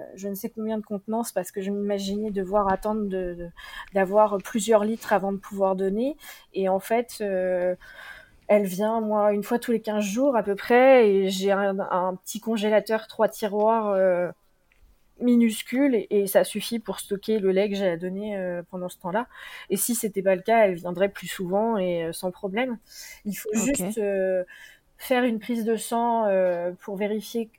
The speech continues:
Speaker 1: euh, les sérologies et qu'il n'y a pas de maladie, euh, transmissible, euh,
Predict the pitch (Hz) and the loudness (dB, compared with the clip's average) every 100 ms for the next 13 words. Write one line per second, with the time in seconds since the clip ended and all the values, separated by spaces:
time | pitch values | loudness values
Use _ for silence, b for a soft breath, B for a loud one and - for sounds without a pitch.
0 | _ - 202 190 185 180 214 202 208 202 | _ -6 -2 0 -2 -6 -4 -2 0 -2
1 | 202 233 226 - 196 190 196 190 180 180 | -2 -2 -2 -2 -4 -2 -2 -2 -6 -6
2 | 175 175 170 196 196 175 170 190 190 202 | -6 -6 -8 -8 -6 -8 -8 -8 -6 -6
3 | 190 - 208 190 180 180 160 165 | -8 -8 -6 -4 -2 -2 -2 -6